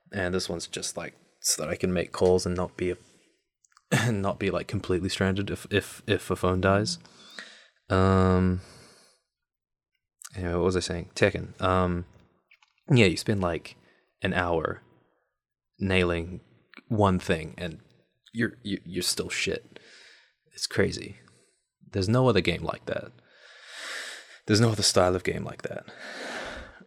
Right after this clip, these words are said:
Um, yeah. Uh,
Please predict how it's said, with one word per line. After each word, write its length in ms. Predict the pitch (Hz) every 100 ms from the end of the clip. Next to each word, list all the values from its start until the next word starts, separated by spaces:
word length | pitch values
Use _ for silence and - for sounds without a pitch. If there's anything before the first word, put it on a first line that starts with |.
| -
Um, 480 | 92 87 87 87 85 - - - - _ _ _ _ _ _ _ _ _ - -
yeah. 340 | - 90 85 92 - _ _ _ _ - - - - -
Uh, 380 | 107 113 123 123